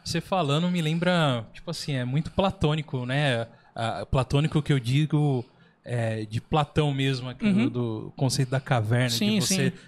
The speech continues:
Speaker 1: tentar mostrar uma outra visão pras
Speaker 2: Exatamente,
Speaker 1: pessoas, né?
Speaker 2: é.
Speaker 1: Porque, cara, realmente, a gente, é, como ser humano, né, a gente, com o nosso dia a dia, as coisas que, que são impostas pra gente, a gente, às vezes, não olha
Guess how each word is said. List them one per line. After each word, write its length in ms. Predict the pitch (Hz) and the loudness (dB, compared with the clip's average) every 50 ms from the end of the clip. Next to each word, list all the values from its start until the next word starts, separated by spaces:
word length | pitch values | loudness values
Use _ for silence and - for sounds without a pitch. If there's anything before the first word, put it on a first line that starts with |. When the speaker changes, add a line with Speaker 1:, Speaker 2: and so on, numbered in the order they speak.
| - - | -6 -2
Speaker 1:
tentar 520 | 135 131 131 - 147 135 135 135 135 - - - - | -2 -2 0 2 2 2 2 0 -2 -6 -10 -16 -10
mostrar 380 | 135 135 139 139 - - 151 147 | -4 -2 0 0 0 0 -2 -2
uma 120 | 143 143 | 0 2
outra 260 | 139 151 170 - 180 160 | 2 2 2 2 0 0
visão 460 | 147 156 127 123 117 127 135 147 160 | 0 -2 -4 -2 0 0 2 2 2
pras 100 | 160 165 | 2 0
Speaker 2:
Exatamente, 420 | 170 147 135 139 - - 139 - - | 0 0 -2 -2 0 0 0 2 2
Speaker 1:
pessoas, 340 | - - - 170 151 147 | 2 2 2 2 0 0
né? 200 | 143 160 156 165 | 0 0 0 -2
Speaker 2:
é. 60 | 160 - - - _ | -4 -6 -8 -4 _
Speaker 1:
Porque, 260 | - 196 - - 233 | -2 0 0 0 -2
cara, 320 | 226 - 220 185 160 139 127 | 0 2 2 4 4 4 2
realmente, 480 | 127 160 190 220 214 170 151 - - | 2 2 2 2 2 2 0 2 0
a 100 | 156 139 131 | 0 0 0
gente, 540 | - 143 175 202 - - - 170 143 120 113 110 - _ _ _ _ _ _ | 0 0 -2 0 0 0 2 2 2 0 -2 -6 -12 _ _ _ _ _ _
é, 180 | - 123 127 127 | 0 0 0 0
como 220 | - - 151 147 139 | 0 -2 -2 -2 0
ser 180 | - - 156 151 | 0 0 0 0
humano, 480 | 151 139 131 135 139 139 131 120 107 - - - | 0 2 2 2 2 2 0 -2 -4 -8 -8 -6
né, 120 | 120 123 | -6 -4
a 40 | 123 | -4
gente, 560 | 117 117 117 - - - 135 127 120 113 107 101 - - _ - - - - - - - - - | -4 -4 -6 -6 -6 -6 -6 -4 -4 -4 -6 -8 -10 -18 _ -20 -20 -20 -20 -20 -20 -20 -10 -6
com 80 | - 135 | -4 0
o 20 | |
nosso 240 | 123 135 135 - 160 | 0 2 2 0 0
dia 160 | 127 120 135 120 | 0 2 2 0
a 40 | 113 | 0
dia, 400 | 107 113 120 135 139 139 127 120 | 0 -2 0 2 2 2 2 0
as 100 | 113 113 | 0 -2
coisas 320 | - - 143 151 156 151 - | -2 0 0 2 2 0 0
que, 260 | - - 143 139 135 | 0 0 -2 -2 -2
que 200 | - - - 139 | -4 -6 -6 -4
são 180 | 131 - 147 139 | -2 -2 -2 -2
impostas 600 | 151 151 139 - - 127 127 131 - - 127 - | -2 -2 -4 -2 0 0 0 0 0 -4 -6 -6
pra 160 | - - 117 113 | -6 -6 -6 -2
gente, 400 | 110 127 151 156 131 - - - - _ _ _ _ _ _ _ - _ | -2 0 0 -2 -2 -4 -10 -14 -18 _ _ _ _ _ _ _ -14 _
a 100 | - 123 | -6 -2
gente, 280 | 117 135 147 147 - 170 | 0 0 0 0 0 0
às 240 | 156 151 139 131 127 | 0 0 0 -2 -4
vezes, 220 | 139 147 147 139 139 | -4 -6 -4 -4 -2
não 220 | 147 160 165 156 | 0 0 2 2
olha 380 | 147 147 147 147 156 151 147 | 2 2 2 2 2 0 0